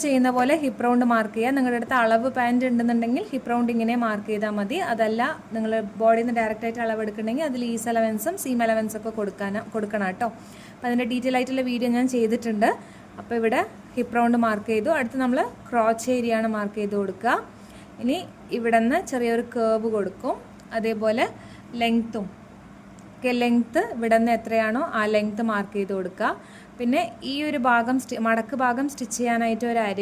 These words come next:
ഇഞ്ചും, അതേപോലെ കറക്റ്റ് ലൂസും, പിന്നെ നമ്മൾ സീം അലവൻസ് കൊടുക്കില്ലേ, അതും കൊടുക്കുക. എന്നിട്ട് നോർമലായിട്ട് ചെയ്യുന്ന പോലെ തന്നെയാണ് കേട്ടോ. ഇതേപോലെ മാർക്ക് ചെയ്തിട്ട്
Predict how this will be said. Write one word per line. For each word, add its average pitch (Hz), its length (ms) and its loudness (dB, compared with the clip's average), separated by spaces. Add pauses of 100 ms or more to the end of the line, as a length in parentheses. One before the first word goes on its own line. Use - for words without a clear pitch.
ഇഞ്ചും, 208 340 0 (1900)
അതേപോലെ 240 460 2 (460)
കറക്റ്റ് 233 400 0
ലൂസും, 240 480 0 (240)
പിന്നെ 277 220 -2
നമ്മൾ 269 180 0 (180)
സീം 277 260 0
അലവൻസ് 233 360 0
കൊടുക്കില്ലേ, 170 400 -6 (160)
അതും 214 220 0
കൊടുക്കുക. 233 420 -2
എന്നിട്ട് 233 300 -2 (440)
നോർമലായിട്ട് 254 600 0
ചെയ്യുന്ന 226 320 2
പോലെ 220 220 0
തന്നെയാണ് 208 380 -2
കേട്ടോ. 214 240 -4 (840)
ഇതേപോലെ 226 560 0 (1600)
മാർക്ക് 226 300 0
ചെയ്തിട്ട് 220 380 -2